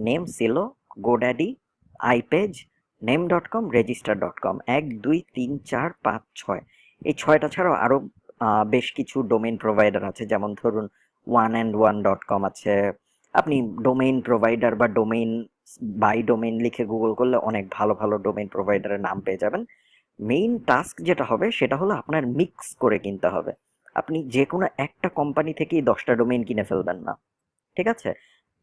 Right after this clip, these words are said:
আ-, আপ-, আমি এখানে যেটা করেছি দেখুন, আমি ডোমেইন বট ফ্রমে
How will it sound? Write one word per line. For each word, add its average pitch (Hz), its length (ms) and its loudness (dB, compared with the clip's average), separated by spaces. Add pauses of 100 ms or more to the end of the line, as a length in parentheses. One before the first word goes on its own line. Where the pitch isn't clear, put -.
(240)
আ-, 120 180 4
আপ-, - 220 -2
আমি 160 260 2 (100)
এখানে 170 260 0
যেটা 170 180 2
করেছি 156 300 2
দেখুন, 151 220 0
আমি 139 120 0
ডোমেইন 131 460 0
বট 117 240 -2
ফ্রমে 135 400 2